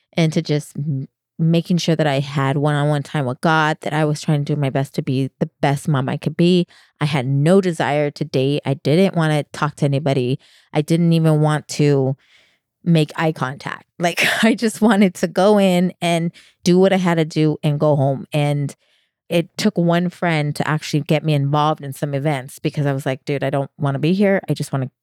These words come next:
go home. I don't, I got, <laughs> I don't have a babysitter. I need to go."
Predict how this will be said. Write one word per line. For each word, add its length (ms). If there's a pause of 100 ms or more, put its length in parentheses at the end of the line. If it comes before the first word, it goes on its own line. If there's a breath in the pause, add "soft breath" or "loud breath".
(100)
go 100
home. 320
I 80
don't, 300 (260)
I 60
got, 180
<laughs> 60
I 40
don't 120
have 120
a 40
babysitter. 640
I 40
need 180
to 80
go." 260